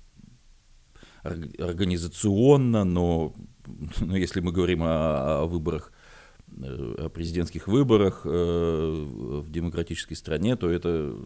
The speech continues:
то это всегда самостоятельный процесс. Но, но было, было прекрасно понятно, что, к-, э, что это именно, э, спецоперация, так сказать, да, вот, э,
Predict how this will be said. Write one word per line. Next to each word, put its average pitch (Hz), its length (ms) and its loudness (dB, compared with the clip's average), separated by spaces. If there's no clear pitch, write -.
то 76 80 -8
это - 120 -10
всегда 87 240 -4
самостоятельный 87 600 -2
процесс. 98 440 0
Но, 78 100 -4
но 78 500 -2
было, 90 320 2
было 90 240 -2
прекрасно 92 440 -2
понятно, 101 560 4
что, 69 460 -6
к-, - 140 -8
э, - 260 -8
что - 220 -2
это 87 180 0
именно, 85 840 -2
э, - 560 -12
спецоперация, 98 1000 2
так 69 200 -10
сказать, 71 500 -8
да, 110 240 4
вот, 73 380 -4
э, 69 760 -4